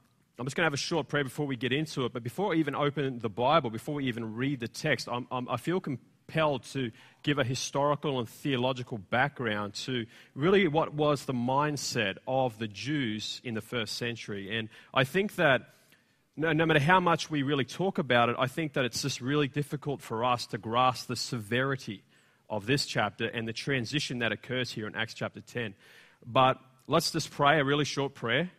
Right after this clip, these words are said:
and, um, ask God to really just try and get us to, to grasp the severity of this chapter and, and what is going on.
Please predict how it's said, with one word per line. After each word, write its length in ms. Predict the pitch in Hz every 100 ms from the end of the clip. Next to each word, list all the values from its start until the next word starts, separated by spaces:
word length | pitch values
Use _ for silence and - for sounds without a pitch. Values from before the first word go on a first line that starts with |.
| - -
and, 360 | 117 117 107 123
um, 420 | 113 113 110 110 _ - - _ _ -
ask 320 | 127 127 -
God 240 | 123 120
to 220 | - 120
really 260 | 117 165 175
just 240 | 147 143
try 340 | - 143 135 127
and 80 | 107
get 100 | 123
us 180 | 123
to, 120 | - 107
to 200 | - 104
grasp 600 | 110 113 110 110 - - - -
the 80 | 107
severity 460 | - 104 120 110
of 140 | 107 98
this 140 | 107
chapter 400 | - 110 104 92 - _ _ _
and, 160 | 101 101
and 160 | 101 98
what 140 | 110
is 80 | 104
going 300 | 104 101 95
on. 160 | 101